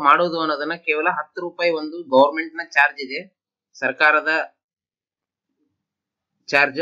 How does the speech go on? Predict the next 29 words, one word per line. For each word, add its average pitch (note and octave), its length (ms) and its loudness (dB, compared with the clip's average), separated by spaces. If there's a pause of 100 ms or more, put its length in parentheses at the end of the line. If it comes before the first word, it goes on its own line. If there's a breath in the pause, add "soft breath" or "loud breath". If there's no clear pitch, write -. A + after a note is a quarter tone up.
(120)
ಅದನ್ನ D#3 260 0 (160)
ನೀವು D3+ 140 0 (140)
ಕೊಟ್ಟು C#3 240 -2 (760)
ನೀವು D3 200 4 (160)
direct E3 320 2
ಆಗಿ F3+ 100 0 (120)
original D#3+ 480 0
ನಿಮ್ಮ F3 180 -2 (220)
ಆರ್ D3+ 160 2
ಸಿ E3+ 160 -12
extract - 460 -2
ಅನ್ನ F3+ 120 -4 (120)
ತಕ್ಕೋಬಹುದು. A#2+ 480 -8 (680)
ಅದು C#3+ 140 0 (200)
ಕೇವಲ D#3+ 260 4 (140)
ನಮ್ಮ C#3+ 160 2 (1040)
government F3 520 2
website E3+ 360 -2
ಇಂದ D#3+ 180 -2
ಮಾತ್ರ. C#3 240 -2
ಈ A#2+ 100 -10
ಸಾಕಷ್ಟು F3+ 540 0 (400)
private F3 360 2
website E3+ 340 -6
ಗಳು E3 160 -4
ಇದಾವು, D#3 220 -2 (100)
but D#3 200 -4
ಅವು C#3+ 80 -2 (100)
ಯಾವು, D#3+ 300 2